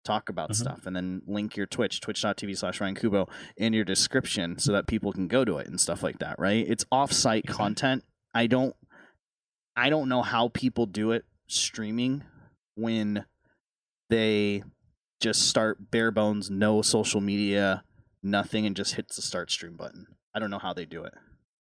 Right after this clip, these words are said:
Speaker 2: You are working in a vacuum, uh, essentially. Like,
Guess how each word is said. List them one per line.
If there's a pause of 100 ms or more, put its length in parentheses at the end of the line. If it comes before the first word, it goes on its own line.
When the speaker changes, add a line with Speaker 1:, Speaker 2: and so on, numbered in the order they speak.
(580)
Speaker 2:
You
are
working
in
a
vacuum, (480)
uh,
essentially.
Like,